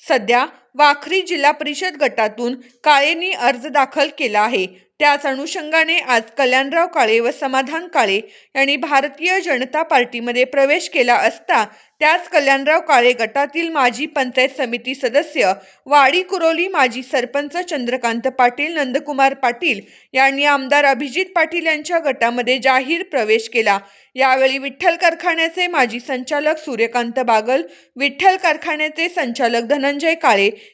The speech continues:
साहेबराव नागने, शेतकरी संघटनेचे तानाजी बागल, रणजित बागल, धनंजय बागल,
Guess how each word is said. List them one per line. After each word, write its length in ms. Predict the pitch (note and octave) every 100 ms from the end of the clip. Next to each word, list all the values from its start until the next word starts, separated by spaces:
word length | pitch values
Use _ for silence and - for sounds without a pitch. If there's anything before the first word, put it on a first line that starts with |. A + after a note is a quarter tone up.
| _
साहेबराव 600 | D4+ C#4 D#4+ D#4+ E4 E4
नागने, 680 | E4 A#3+ G#3+ G#3+ A3 A3+ _
शेतकरी 540 | - C4+ C4 D#4 D4+ F4
संघटनेचे 760 | F4 B3+ B3+ B3+ A#3+ A#3+ A#3+
तानाजी 560 | A#3+ B3+ B3+ C#4+ C#4+ D#4+
बागल, 460 | C#4+ G#3 G3+ G#3+ A#3 - -
रणजित 420 | B3 C#4 C#4 E4+ E4+
बागल, 400 | C#4+ A#3 A#3 A#3
धनंजय 520 | G#3+ D4 D4 D4 E4+
बागल, 440 | D4+ C4 G#3+ A#3+